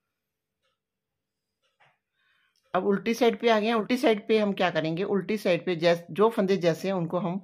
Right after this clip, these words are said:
सीधा सीधा बुनेंगे। सीधी साइड पे उल्टा बुना था और उल्टी साइड पे हम सीधा बुनेंगे।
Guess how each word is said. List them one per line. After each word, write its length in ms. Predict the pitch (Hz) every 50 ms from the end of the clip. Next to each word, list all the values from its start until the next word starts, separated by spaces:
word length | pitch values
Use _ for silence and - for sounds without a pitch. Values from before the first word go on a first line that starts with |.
| - _
सीधा 320 | _ - - 170 156 170 165
सीधा 240 | 170 170 156 160
बुनेंगे। 440 | 156 135 135 131 131 127 120 - - _ - - - - - _ _ _ _ _ _ _ _ _ _ _ _ _ _
सीधी 320 | - - - 214 202 208 220
साइड 260 | - 254 233 226 -
पे 60 | 240
उल्टा 240 | 233 202 196 220 220
बुना 220 | 202 226 226 240
था 140 | 240 - 294 359 349 _ _ - - - -
और 220 | 170 170 165 170 170 - _ _ _
उल्टी 260 | 185 180 165 170 214
साइड 220 | 202 - 190 175 165
पे 60 | 190
हम 100 | 185 202
सीधा 300 | 220 - - 170 147 160
बुनेंगे। 420 | 151 139 135 131 127 120 - -